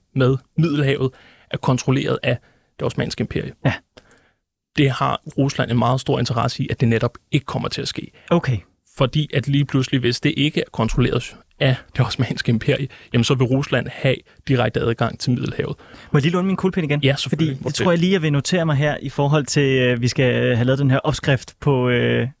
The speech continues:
Speaker 2: hvor vi skal have alle ingredienserne med på. Så, så jeg noterer mig her, øh, Balkan og,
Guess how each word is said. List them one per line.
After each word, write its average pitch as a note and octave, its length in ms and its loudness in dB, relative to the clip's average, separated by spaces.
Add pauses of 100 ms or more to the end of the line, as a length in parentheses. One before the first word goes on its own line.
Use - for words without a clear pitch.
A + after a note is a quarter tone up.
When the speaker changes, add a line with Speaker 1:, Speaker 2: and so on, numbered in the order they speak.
Speaker 2:
hvor C#3 140 -2
vi B2+ 60 2
skal C#3 120 0
have G#2 60 2
alle D3 120 4
ingredienserne C#3 560 2
med A#2+ 200 -2
på. C3+ 320 -2
Så, C#3 180 2 (380)
så C3+ 320 2
jeg A#2+ 240 0
noterer C#3+ 320 2
mig D3+ 100 0
her, C#3+ 260 2 (120)
øh, C3+ 160 -2 (160)
Balkan F#3 420 0 (580)
og, D3+ 380 2